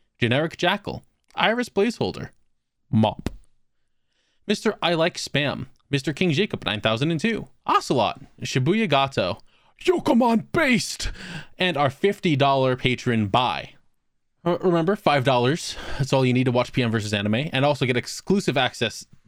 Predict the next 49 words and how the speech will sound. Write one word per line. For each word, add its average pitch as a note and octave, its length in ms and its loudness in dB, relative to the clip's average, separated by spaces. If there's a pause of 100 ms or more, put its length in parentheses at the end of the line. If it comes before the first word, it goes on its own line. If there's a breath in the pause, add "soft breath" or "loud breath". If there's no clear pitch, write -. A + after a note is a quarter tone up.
to A#2 380 0 (360 soft breath)
Overboard, A2+ 560 2
which A#2+ 120 -2
I A#2+ 60 -2
still - 240 -2
have E3 180 -2
to D3 80 -4
work - 280 -2
on. G#2+ 220 0
I, C#3 140 0
I, C#3+ 220 0
I C3 40 0
have D3+ 180 2
a D3 60 0
lot. D3+ 300 0
Listen, D3+ 240 0
I, C3+ 360 0
I C#3 40 -4
got, C#3 200 0
I C#3 80 0
gotta C#3 180 2
go C#3+ 160 2
through D3 200 2
them. G#2 200 2 (300 loud breath)
I C3 160 2
got D3+ 180 2
a D#3 40 2
lot E3 200 4
of D3 60 0
them E3 380 -2 (100)
ready D#3+ 200 4
to D#3 60 -2
go, E3+ 400 2 (240 soft breath)
and C3+ 80 0
by C3+ 80 4
ready D3 200 2
to C#3+ 100 0
go, D#3+ 220 2
I D3+ 80 0
mean C#3+ 180 2
ready D3 180 2
to D3 140 0
edit, C3+ 280 2
and C3+ 140 0
I C3 80 0
gotta C3+ 200 0
throw C3+ 160 0
them B2 120 2
up. - 240 -4